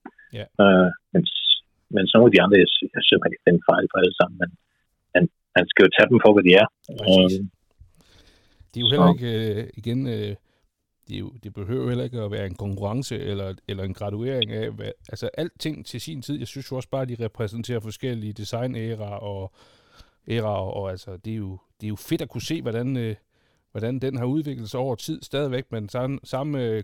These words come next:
Speaker 1: grundidé, men i forskellige, altså,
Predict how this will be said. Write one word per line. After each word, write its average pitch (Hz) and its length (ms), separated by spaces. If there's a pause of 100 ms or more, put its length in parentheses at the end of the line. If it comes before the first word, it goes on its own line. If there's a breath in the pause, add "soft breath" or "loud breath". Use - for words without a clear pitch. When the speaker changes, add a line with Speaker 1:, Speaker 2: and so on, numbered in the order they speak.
Speaker 1:
grundidé, 131 400 (140)
men 113 380
i 131 60
forskellige, 117 720 (960)
altså, 107 220